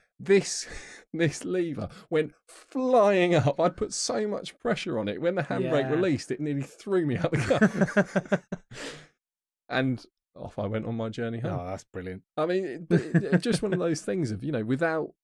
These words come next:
Speaker 1: that journey, I would have never experienced those little things. And
Speaker 2: Yeah.
Speaker 1: the, the fact I could tell you a fifteen-minute story about being in Niagara Falls, but you'd be like, "Oh, yeah, so you saw,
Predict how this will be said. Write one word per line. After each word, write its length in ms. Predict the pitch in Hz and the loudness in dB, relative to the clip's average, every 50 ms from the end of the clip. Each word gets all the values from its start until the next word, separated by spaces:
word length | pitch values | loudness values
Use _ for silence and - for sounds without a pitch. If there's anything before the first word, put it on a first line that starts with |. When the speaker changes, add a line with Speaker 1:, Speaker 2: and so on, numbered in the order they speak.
| _ _ | _ _
Speaker 1:
that 240 | 131 135 127 - - | -6 -4 -4 -4 -8
journey, 480 | 123 117 131 143 139 123 104 87 101 101 _ _ _ _ 120 | -4 -2 -2 0 0 -2 -4 -6 -8 -12 _ _ _ _ -2
I 60 | 117 | 0
would 140 | 117 123 120 | 0 0 0
have 80 | 120 117 | 0 -2
never 280 | 131 131 127 123 117 | -2 -2 -2 -2 -2
experienced 600 | 110 - - - _ 135 127 120 107 90 - - | -4 -4 -8 -8 _ -4 -2 -2 -2 -4 -8 -6
those 240 | - 107 101 101 98 | -6 -4 -4 -4 -4
little 180 | 101 90 80 101 | -6 -8 -8 -8
things. 360 | - - 117 98 82 - - | -8 -8 -8 -8 -8 -4 0
And 80 | - - | 2 2
Speaker 2:
Yeah. 80 | - - - _ _ _ | 2 0 -4 _ _ _
Speaker 1:
the, 120 | 175 170 165 | 0 0 2
the 100 | 175 165 | 2 0
fact 200 | - 214 180 - | 0 0 0 2
I 80 | 160 160 | 2 2
could 160 | 147 - 120 | 2 0 -4
tell 240 | - - 165 170 143 | 0 0 0 2 2
you 240 | 101 - - 90 - - | 0 -2 -6 -8 -8 -10
a 40 | - | -4
fifteen-minute 520 | - 127 117 - - 107 101 98 98 82 | -2 -2 -2 -2 -4 -4 -4 -4 -4 -6
story 180 | - - 104 95 | -6 -6 -6 -4
about 180 | 90 95 85 - | -4 -4 -4 -4
being 160 | 117 107 98 | -4 -4 -4
in 80 | 98 98 | -4 -6
Niagara 240 | 98 98 98 101 107 | -8 -8 -10 -12 -10
Falls, 320 | - 135 117 90 - - _ | -6 -6 -6 -6 -8 -6 _
but 160 | 131 - - _ _ _ _ | -4 -4 -4 _ _ _ _
you'd 220 | - 151 151 143 - | -4 -4 -4 -4 -2
be 100 | 151 139 | -2 -2
like, 160 | 135 131 - | 0 0 0
"Oh, 100 | - 151 | 0 -2
yeah, 140 | 135 123 113 107 | 0 0 -2 -4
so 140 | - - | -4 -8
you 80 | 104 101 | -10 -10
saw, 360 | - - - 107 101 101 98 | -10 -10 -10 -8 -8 -8 -12